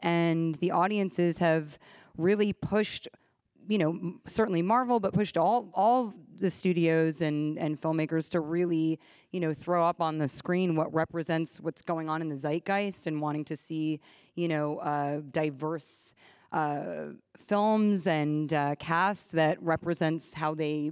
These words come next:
you know, their own aspirations and how they feel. I think, you know, the character has sort of grown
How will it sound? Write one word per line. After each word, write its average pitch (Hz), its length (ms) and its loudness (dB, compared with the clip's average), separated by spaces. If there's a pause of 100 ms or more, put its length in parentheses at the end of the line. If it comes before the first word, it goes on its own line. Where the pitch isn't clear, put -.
(140)
you 180 120 2
know, 139 160 2 (220)
their 160 220 0
own 165 160 2
aspirations 170 840 -4
and 156 120 -4
how 151 160 -4
they 165 160 -4
feel. 190 440 -4 (600)
I 180 100 0
think, 208 300 0 (420)
you 214 80 4
know, 202 80 6
the 190 100 2
character 208 420 0
has 208 140 0
sort 185 160 0
of 165 180 -2
grown 185 800 0